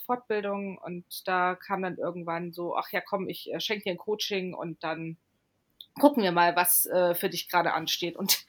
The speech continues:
<laughs> sie stellte mir die alles entscheidende Frage, „Silke, was machst du gerne?“ Und ich so, „Ich liebe es zu organisieren.“ Und, ähm, das ist es auch einfach. Also das ist so meins, wenn ich irgendwie planen kann und Sachen schön machen kann, das ist echt so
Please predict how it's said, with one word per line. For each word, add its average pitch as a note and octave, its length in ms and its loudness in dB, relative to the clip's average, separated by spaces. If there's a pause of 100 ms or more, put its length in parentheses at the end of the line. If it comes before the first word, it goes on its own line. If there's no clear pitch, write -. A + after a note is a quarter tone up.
(120)
<laughs> - 180 -12
sie A#3+ 140 0
stellte A#3+ 400 6
mir G#3+ 200 2
die G3 120 -2
alles G#3+ 260 2
entscheidende F#3 440 -4
Frage, F#3 320 -2
„Silke, G#3+ 280 -4
was F#3+ 200 -6
machst - 300 -2
du E3 60 -6
gerne?“ D#3 280 0
Und D3 100 -8
ich D#3+ 140 -10
so, - 80 -8
„Ich - 160 -12
liebe F#3+ 200 -4
es - 160 -2
zu - 140 -4
organisieren.“ D3+ 720 -6 (1500)
Und, G3+ 400 -2
ähm, F#3+ 500 2 (280)
das G3 180 -4
ist - 160 -8
es - 100 -10
auch - 180 0
einfach. D#3 360 -4
Also E3 180 -6
das E3+ 180 -10
ist - 140 -8
so F3+ 100 -2
meins, E3+ 520 2
wenn F3+ 120 -2
ich F3+ 120 -8
irgendwie F#3 240 -4
planen G#3 400 4
kann G3 320 0
und F3 240 -6
Sachen F#3+ 260 -4
schön G3+ 300 0
machen F3+ 200 -4
kann, F3+ 220 -6
das E3 180 -6
ist - 140 -12
echt - 220 -14
so D3 260 -6